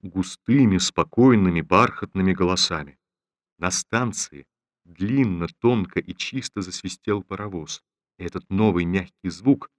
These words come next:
вплетаясь в торжествующие медные звуки оркестра, слился с ним в одну чудесную, радостную гармонию.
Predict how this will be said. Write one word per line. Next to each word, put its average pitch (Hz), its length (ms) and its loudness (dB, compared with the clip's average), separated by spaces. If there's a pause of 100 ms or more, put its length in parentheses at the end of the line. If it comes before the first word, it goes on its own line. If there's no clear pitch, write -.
(320)
вплетаясь 98 520 0
в - 80 -20
торжествующие 98 840 -4
медные 98 400 2
звуки 92 360 -2
оркестра, 110 680 -2 (240)
слился 107 640 0
с - 140 -10
ним 107 340 2
в 82 120 -10
одну 90 280 -2
чудесную, 87 800 0
радостную 95 640 -8
гармонию. 95 520 -8